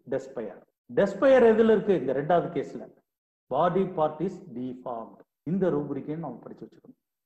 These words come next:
அப்ப ஹோப்ஃபுல்லா வரும்போது, அதனாலதான் சொல்றாரு, "சும்மா மருந்து கொடுங்க சார், ஆடு மேய்க்கிற மாதிரி நீங்க கல்லை மேய்ச்சி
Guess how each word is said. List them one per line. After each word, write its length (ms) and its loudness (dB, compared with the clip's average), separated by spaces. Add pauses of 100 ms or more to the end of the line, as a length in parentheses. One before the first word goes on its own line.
(480)
அப்ப 420 -2
ஹோப்ஃபுல்லா 460 4
வரும்போது, 640 2
அதனாலதான் 400 0
சொல்றாரு, 460 -2 (320)
"சும்மா 360 0
மருந்து 300 2
கொடுங்க 220 0
சார், 220 2
ஆடு 460 2
மேய்க்கிற 300 0
மாதிரி 240 0
நீங்க 120 -6
கல்லை 240 2
மேய்ச்சி 420 -2